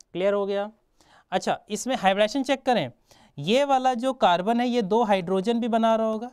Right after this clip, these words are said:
इसका मतलब कितने सिग्मा? एक, दो, तीन, चार, चार सिग्मा, मतलब कि एस पी थ्री हाइब्रिडाइजेशन।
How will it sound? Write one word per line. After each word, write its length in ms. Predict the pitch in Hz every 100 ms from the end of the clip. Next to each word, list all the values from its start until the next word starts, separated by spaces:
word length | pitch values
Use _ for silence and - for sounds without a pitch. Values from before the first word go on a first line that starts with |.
| -
इसका 240 | 170 220
मतलब 220 | 208 220 220
कितने 260 | 220 240
सिग्मा? 360 | 254 254 247 302 311
एक, 300 | 165 196 196
दो, 280 | 175 185 233
तीन, 360 | - 170 170 170
चार, 320 | 180 156 127
चार 260 | - 175 190
सिग्मा, 220 | 208 202
मतलब 300 | 190 170 175
कि 160 | 262
एस 200 | 190 139
पी 200 | - 247 359 _ _ _ _
थ्री 240 | - 208 220
हाइब्रिडाइजेशन। 680 | 180 151 135 127 127 -